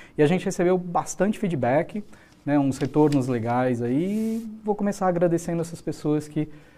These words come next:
nos auxiliaram. Então, fiz aqui a minha colinha. Tem a Sandra, o Gabriel Henrique, eles falaram da pronúncia,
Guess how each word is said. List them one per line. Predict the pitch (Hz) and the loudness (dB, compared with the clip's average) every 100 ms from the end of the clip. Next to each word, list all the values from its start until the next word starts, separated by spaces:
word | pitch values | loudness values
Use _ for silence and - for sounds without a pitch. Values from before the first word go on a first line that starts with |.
| _ _ | _ _
nos | 151 160 160 160 | 2 6 4 4
auxiliaram. | 170 147 160 139 98 - - | 0 2 2 2 0 -6 -6
Então, | 131 139 | -2 -2
fiz | - 143 | 2 2
aqui | 127 127 127 | 2 2 2
a | |
minha | 123 117 | 4 2
colinha. | - 107 170 202 208 208 - - - - | -2 2 4 6 4 0 -10 -20 -20 -8
Tem | 160 147 | 0 2
a | - | 2
Sandra, | - - 170 175 180 175 175 180 170 - - - - - - | -4 2 4 6 8 8 8 8 0 -12 -20 -20 -20 -20 -12
o | - 175 | 8 8
Gabriel | 165 147 131 127 117 | 12 10 10 6 6
Henrique, | 113 107 113 165 170 - 170 170 - - - - | 2 0 2 4 2 0 0 0 -4 -18 -20 0
eles | 143 135 - - | 2 2 0 -6
falaram | - - 131 123 123 | -4 4 6 8 6
da | 117 110 | 2 0
pronúncia, | - 107 139 170 170 165 - 151 | -4 4 8 8 6 2 4 2